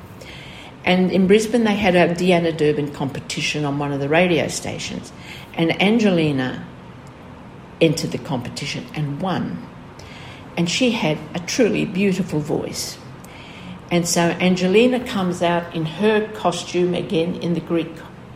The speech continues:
ancient costume, and she sang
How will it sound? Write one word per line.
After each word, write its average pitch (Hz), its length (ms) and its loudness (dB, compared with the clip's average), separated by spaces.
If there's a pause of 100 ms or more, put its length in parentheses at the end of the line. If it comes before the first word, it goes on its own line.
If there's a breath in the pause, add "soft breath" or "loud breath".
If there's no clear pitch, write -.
(240)
ancient 156 380 -4
costume, - 580 -6 (760 loud breath)
and 160 160 -4
she - 160 -2
sang 190 720 0